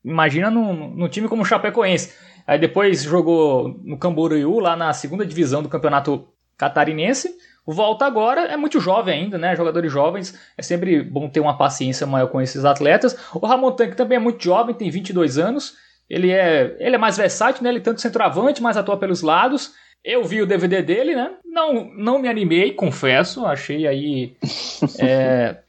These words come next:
Speaker 1: entre, comparando D V Ds, eu gostei muito do D V D do Elton Felipe. Ele parece um jogador mais habilidoso e tal. Parece que pode dar mais alegrias. Mas, claro, é um D V D, enfim, só foi pra gente ter uma base aí.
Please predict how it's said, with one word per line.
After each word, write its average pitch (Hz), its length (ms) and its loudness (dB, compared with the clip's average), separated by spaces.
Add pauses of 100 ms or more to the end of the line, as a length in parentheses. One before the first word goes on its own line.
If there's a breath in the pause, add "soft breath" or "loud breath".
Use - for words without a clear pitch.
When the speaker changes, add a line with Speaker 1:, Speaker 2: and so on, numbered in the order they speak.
Speaker 1:
entre, 185 600 0
comparando 240 520 2
D 233 180 2
V 208 140 2
Ds, 202 580 0
eu 208 100 2
gostei 220 320 0
muito 240 300 -2
do 240 80 -4
D 214 160 0
V 190 100 -2
D 202 120 0
do 247 180 2
Elton 220 260 0
Felipe. 202 400 -4
Ele 151 120 -2
parece 175 280 0
um 185 60 -2
jogador 190 340 0
mais 180 220 -2
habilidoso 180 880 0
e 156 60 -2
tal. 170 480 0 (200 loud breath)
Parece 156 400 0
que 190 280 -6 (200)
pode 175 640 2 (180)
dar 156 140 0
mais 180 220 0
alegrias. 180 420 2
Mas, 196 220 0
claro, 147 300 0
é - 20 2
um 143 80 -4
D 147 160 0
V 214 160 -2
D, 156 320 0
enfim, 160 240 -4
só 131 160 -8
foi 143 140 -6
pra 180 120 -4
gente 175 140 -2
ter 180 80 -2
uma 185 160 4
base 151 480 2
aí. 147 240 -2